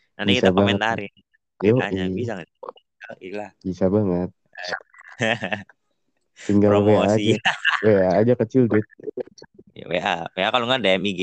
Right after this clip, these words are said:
Speaker 1: dah. W A kalau nggak
Speaker 2: D M
Speaker 1: D M
Speaker 2: I G
Speaker 1: I G.
Speaker 2: Sapi. Selalu
Speaker 1: Sabi,
Speaker 2: aktif
Speaker 1: sabi.
Speaker 2: ya, Dit.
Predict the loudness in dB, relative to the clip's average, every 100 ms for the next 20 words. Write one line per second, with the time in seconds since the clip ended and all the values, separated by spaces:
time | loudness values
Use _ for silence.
0 | -2 -4 -8 _ _ _ _ _ _ -6
1 | -2 -4 -4 -4 -2 -2 -2 -4 -2 -4
2 | -8 -14 -12 -14 -18 _ _ -20 -20 _
3 | _ _ _ _ -6 -2 0 2 0 -2
4 | -6 -4 -4 -2